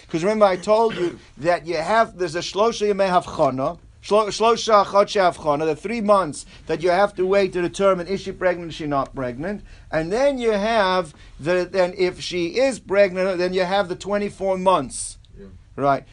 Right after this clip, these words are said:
Speaker 1: So the first case that we do, we talked about before is what happens if somebody violated on the twenty-four months because she already had a child or she was visibly pregnant and he violated. There the halacha is you have to divorce her. So that's where the Chachamim Shita was, since you're a Meir Shita, that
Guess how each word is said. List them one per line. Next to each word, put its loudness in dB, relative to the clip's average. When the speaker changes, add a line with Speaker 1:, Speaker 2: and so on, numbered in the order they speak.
Speaker 1:
So 2
the -4
first 2
case 2
that -4
we 0
do, 2
we 0
talked 2
about 2
before 2
is -4
what 4
happens 2
if -14
somebody -2
violated 4
on 0
the -4
twenty-four 2
months -2
because -8
she -4
already -2
had 4
a 2
child 2
or -4
she -6
was -2
visibly -2
pregnant -4
and -2
he -2
violated. 2
There 0
the 0
halacha 2
is -2
you -4
have 0
to -8
divorce -2
her. -14
So -16
that's 4
where 2
the 0
Chachamim -2
Shita -4
was, 2
since -8
you're 2
a -2
Meir -2
Shita, -6
that -2